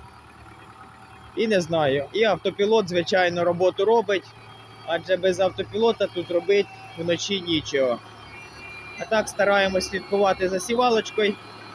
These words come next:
щоб в ній все крутилося. Сам процес сівби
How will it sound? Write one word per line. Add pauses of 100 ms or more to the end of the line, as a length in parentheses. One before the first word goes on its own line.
(140)
щоб
в
ній
все
крутилося. (1600)
Сам
процес
сівби